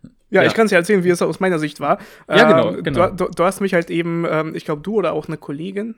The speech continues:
Speaker 1: äh, du hast mich auf jeden Fall irgendwie gefragt, äh, ob ich dann, ähm, dabei bin. Und dann hab ich halt so gesagt, ja, hey, äh, ich, äh,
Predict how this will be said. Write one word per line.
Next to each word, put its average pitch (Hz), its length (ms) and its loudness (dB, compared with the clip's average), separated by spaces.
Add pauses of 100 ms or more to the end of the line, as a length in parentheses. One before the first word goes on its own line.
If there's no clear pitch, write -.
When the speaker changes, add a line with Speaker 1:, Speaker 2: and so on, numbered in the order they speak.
(220)
Speaker 1:
äh, 165 260 -8
du 190 460 -6
hast 160 200 -4
mich 151 120 -6
auf 147 80 -8
jeden 151 120 -8
Fall 151 80 -6
irgendwie 151 220 -8
gefragt, 151 360 -6 (360)
äh, 156 200 2
ob 170 200 -4
ich 160 120 -6
dann, 156 340 -4
ähm, 151 520 -2 (160)
dabei 147 360 -4
bin. 190 260 -2
Und 202 60 -4
dann 170 100 -4
hab 165 80 -2
ich 170 120 -8
halt 160 80 -4
so 160 100 -8
gesagt, 147 320 -8
ja, 151 280 0 (340)
hey, 147 220 -6
äh, 147 360 -4 (320)
ich, - 500 -10
äh, 147 560 -8